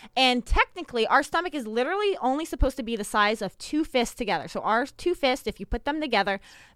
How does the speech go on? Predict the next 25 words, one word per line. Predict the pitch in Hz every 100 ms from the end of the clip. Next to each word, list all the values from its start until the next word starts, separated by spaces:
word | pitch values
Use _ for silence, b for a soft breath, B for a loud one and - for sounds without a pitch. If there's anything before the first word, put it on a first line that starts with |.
| -
that's | 240 294
the | 359 339
size | - 247 240 240 -
of | 196 196
your | 196
stomach. | - 226 160 - - B B B
Now, | 240 233 220
with | 220
all | 202 220
this | 202 196
food | - 339 349
that | 269 -
we | 196
devour | 185 160 226 269 285 269
during | 240 247
the | 247
day, | 226 220 220
we, | - 240 233
a | 196
lot | 202 208
of | 311
people | 285 285 302 -
expand | - - - 190 175 190
their | 208
stomach. | - 370 320 -